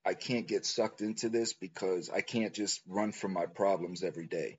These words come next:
you know? And I guess for the drug users that may catch this video or, or however, because there's a lot of controversy on that. There's a doctor out there now called Doctor, uh, Carl Hart,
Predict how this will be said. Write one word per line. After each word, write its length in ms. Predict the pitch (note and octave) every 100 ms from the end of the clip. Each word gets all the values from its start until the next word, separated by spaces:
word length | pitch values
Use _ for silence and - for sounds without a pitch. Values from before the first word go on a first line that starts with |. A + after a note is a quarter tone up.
| _ _ _ _ _ _ _ G2+
you 120 | G2+
know? 280 | G2 G2 - _ _ _ _ _ _ A#2
And 180 | A#2 A#2
I 80 |
guess 260 | A#2 B2+ A#2+
for 200 | - A2+
the 120 | G2
drug 360 | E2+ A2+ A#2 A2
users 440 | A#2+ G#2+ G#2+ G2
that 160 | F#2+ F2+
may 200 | G2+ G#2
catch 320 | - G#2+ -
this 180 | G2+ G2
video 640 | G2+ G#2 G#2 G2 G2+ D#2+
or, 480 | E2+ F#2 F#2 F2+ F2+ - _ _ _ _ _
or 100 | F2+
however, 380 | E2+ G#2 B2 A2
because 300 | A2 G#2+ A2+
there's 120 | B2
a 60 | C#3
lot 180 | E3+ F3
of 80 | -
controversy 680 | E3 G3 - G#2+ G2 - F#2
on 120 | F#2+
that. 120 | F2+
There's 180 | A#2 B2+
a 60 |
doctor 540 | F#2+ A#2 D#3 D#3+ G#2 G2
out 180 | E2 F#2+
there 160 | F2+
now 300 | E2+ F2+ F2+
called 300 | - E2+ E2+
Doctor, 680 | G#2 G2 - G2 G2 F#2+ E2+
uh, 20 | -
Carl 340 | - A#2+ A#2 G2+
Hart, 340 | - C3 -